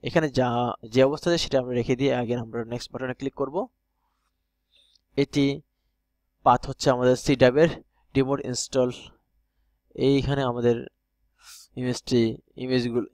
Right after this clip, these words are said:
ই-, ইমেজটি কপি হয়ে থাকবে। আমরা আবার নেক্সট ক্লিক করছি,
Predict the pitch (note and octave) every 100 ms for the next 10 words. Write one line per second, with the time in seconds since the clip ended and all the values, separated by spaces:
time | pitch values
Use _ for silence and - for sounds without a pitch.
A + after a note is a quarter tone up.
0 | A#2 - A#2 A#2 A2+ - - B2 B2+ -
1 | - C3 A2+ - _ _ _ _ _ _
2 | _ _ _ A#2+ A#2+ B2+ C3 B2 D3 C4+
3 | _ _ _ _ _ D3 A#2+ A2+ C3 -
4 | _ _ - D#3+ D#3+ D#3